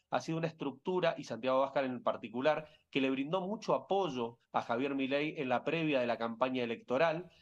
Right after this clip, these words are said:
y es acá donde, eh, Milei se ha hermanado, podríamos decir, con Vox, y donde también se generó una cuestión interna que puede llegar a traer repercusiones, que es la visita también del secretario de culto, ¿no?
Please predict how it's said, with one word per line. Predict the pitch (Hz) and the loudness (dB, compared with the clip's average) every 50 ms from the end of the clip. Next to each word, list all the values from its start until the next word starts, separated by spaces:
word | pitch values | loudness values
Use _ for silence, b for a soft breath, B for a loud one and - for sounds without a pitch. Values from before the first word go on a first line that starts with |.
| b b _ | b b _
y | - 127 151 | -2 -2 0
es | 147 | 2
acá | 151 143 143 160 170 170 | 0 2 4 2 2 4
donde, | 151 156 170 175 180 175 185 185 - - | 2 2 0 0 0 0 0 -2 -2 -4
eh, | 131 127 127 123 120 117 | -4 -4 -2 -2 -2 -2
Milei | 117 123 123 120 127 139 156 175 - - | -2 -2 0 0 0 0 0 -2 -4 -8
se | - - - - | -12 -8 -2 0
ha | 135 135 | 2 2
hermanado, | 147 147 143 135 127 123 131 147 175 175 151 135 131 123 | 2 2 2 2 2 2 2 2 2 2 2 0 0 -2
podríamos | 120 123 123 120 120 131 131 135 135 127 | -2 -2 -2 0 0 0 0 0 -2 -2
decir, | 123 120 - - 139 135 | -4 -4 -4 -6 -6 -6
con | 135 - 123 123 127 | -4 -4 -4 -2 0
Vox, | 131 156 160 160 160 - B B B B B B B | 2 2 2 0 -4 -10 B B B B B B B
y | - 170 196 | -4 -2 0
donde | 208 220 226 226 226 208 | 2 0 0 0 -2 0
también | - 160 147 151 180 220 220 | 2 2 2 2 0 -2 -2
se | - 190 | -2 -4
generó | 170 - 143 131 135 156 | -4 -2 -2 -2 0 0
una | 180 196 185 | -2 -2 -2
cuestión | 160 139 123 - - 180 185 175 | -2 -4 -6 -4 -2 -2 0 0
interna | 165 147 135 131 - - 196 156 135 131 135 123 | -2 -2 -4 0 2 2 2 2 2 0 -2 -2
que | 123 123 | -2 -6
puede | - - 233 226 202 156 | -6 -4 -2 -2 0 0
llegar | 127 127 143 165 | 0 0 2 2
a | 156 135 | 2 2
traer | 127 131 143 147 | 2 2 2 2
repercusiones, | 143 127 131 127 123 139 127 - 175 185 175 | 0 0 -2 -2 -2 -4 -4 -4 -4 -4 -4
que | - - 143 131 165 - | -4 -6 -6 -6 -6 -6
es | - 160 147 - | -8 -6 0 0
la | 190 170 | 0 2
visita | 147 135 - - - 185 175 - 185 175 | 0 -2 -4 -8 -10 -2 0 0 2 2
también | 175 139 135 143 160 180 190 202 202 B B B _ | 2 0 0 0 -2 -2 -4 -4 -10 B B B _
del | - 160 202 | 0 0 0
secretario | 202 - 165 143 127 123 123 160 180 175 | 0 -2 -2 -2 0 2 2 2 2 2
de | 143 131 | 2 0
culto, | 127 - 208 202 175 139 123 - 117 113 | -2 -2 0 2 2 2 2 2 2 2
¿no? | 117 127 170 208 202 | 4 2 2 0 -4